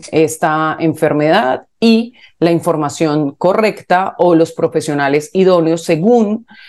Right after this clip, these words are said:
el momento de la enfermedad en la que estén o según los recursos también, porque es una enfermedad que es muy, muy cara. Entonces, eh, también estamos detrás trabajando con Asia. Yo, yo sueño, Adrián,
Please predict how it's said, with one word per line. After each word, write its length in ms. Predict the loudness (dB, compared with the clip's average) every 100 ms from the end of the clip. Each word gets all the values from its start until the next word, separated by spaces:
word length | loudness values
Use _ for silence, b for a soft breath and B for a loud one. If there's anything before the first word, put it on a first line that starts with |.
| B
el 120 | 0
momento 380 | 2 2 0 0
de 80 | 0
la 60 | 0
enfermedad 420 | -2 -4 -2 -2
en 80 | -2
la 120 | -2
que 100 | -4
estén 500 | -2 0 0 0 -2
o 240 | 2 2
según 360 | 2 -4 -4 -2
los 120 | -2
recursos 640 | -4 -4 2 2 0 -10
también, 400 | -6 -4 -2 -2
porque 200 | -4 -8
es 80 | -4
una 100 | -2
enfermedad 600 | 0 0 0 0 0 -2 -2
que 100 | -4
es 140 | -4
muy, 680 | -2 2 4 6 4 2 -2
muy 600 | -2 2 4 4 2 -2 -4
cara. 400 | -2 -2 -6 -18 B B B B B _
Entonces, 1040 | 0 0 2 2 2 0 0 2 0 -2 -2
eh, 600 | 0 2 4 4 2 -2 -8 B B -4
también 320 | 0 2 2
estamos 380 | 2 -2 0 0
detrás 520 | 0 0 0 0 -6 -18 -16 -4
trabajando 480 | -2 0 -2 -2 0
con 180 | 0
Asia. 420 | 0 -2 0 0 0
Yo, 560 | 0 2 4 4 0 -4
yo 200 | -2 0
sueño, 720 | 0 2 4 2 0 -2 -2
Adrián, 720 | 0 2 2 0 0 -2 -6